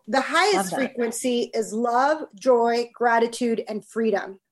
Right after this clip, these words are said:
Speaker 1: So if you're vibrating at a high frequency, meaning, I mean, if you've ever read the book by Bruce Lipton, um, it's called The Honeymoon Effect. He talks
Speaker 2: Mm-hmm.
Speaker 1: about how love is like the pill that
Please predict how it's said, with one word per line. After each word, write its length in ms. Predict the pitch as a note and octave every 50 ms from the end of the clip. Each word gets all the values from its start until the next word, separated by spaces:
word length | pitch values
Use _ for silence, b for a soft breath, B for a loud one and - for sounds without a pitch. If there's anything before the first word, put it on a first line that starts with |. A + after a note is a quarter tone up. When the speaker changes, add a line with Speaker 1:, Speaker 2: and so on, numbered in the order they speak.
| b b b b b b b b
Speaker 1:
So 240 | - C#4+ C4+ C4+ -
if 160 | - C#4+ C4+ C4
you're 260 | D4+ F4+ B4+ A#4+ C#4
vibrating 580 | A#3+ B3+ B3+ D4 D4 - D#4 D#4+ D4 C#4+ C4+
at 120 | B3+ A#3 G#3+
a 60 | G#3+
high 240 | A3+ - D4+ C4+ C4+
frequency, 640 | C4+ - C#4 C4+ C4+ - A#3 A3 - - A3+ A3 G#3+
meaning, 420 | G#3+ C4+ D#4 E4 D#4+ D4 C4+ B3 -
I 80 | - B3
mean, 180 | B3 B3 A#3+
if 140 | A#3+ A#3 G#3+
you've 120 | A#3+ A#3 C#4
ever 180 | C4+ C4 C#4+
read 180 | C#4 C#4 C4+ -
the 80 | B3
book 260 | A3 - A#3+ A#3+ A#3 -
by 140 | A#3 G#3
Bruce 280 | G3+ A3+ A#3+ B3 A#3+ -
Lipton, 480 | A#3 A3+ A3+ - A3 G#3+ G#3+ G#3 A3 A3 _ -
um, 200 | G#3+ G#3 G#3 G#3+
it's 120 | G#3+ -
called 200 | - B3 A#3 G#3+
The 60 | A3
Honeymoon 400 | - - C4+ C4 C4+ C4 C4+ C4+
Effect. 360 | C4 B3 - B3+ C4 C4 - _ B B B B
He 140 | - C#4+ -
talks 240 | - D4+ D4 A#3
Speaker 2:
Mm-hmm. 80 | A3 F3+
Speaker 1:
about 240 | - C#4+ B3+ B3 A#3+
how 200 | A#3+ B3+ A#3+ A#3
love 640 | A3+ A3 A3+ A#3 A#3 A#3+ B3+ C#4 D4 D#4+ E4+ F4+ E4+ _ _ _ _ _ _ -
is 160 | C4 B3 A3
like 200 | B3 A#3 A3+ A#3 -
the 360 | - G3+ F#3 G#3 A3+ A3 A3+ - - -
pill 440 | A#3 C#4+ C#4+ C4+ B3+ B3+ B3 B3+ B3
that 140 | A3 A3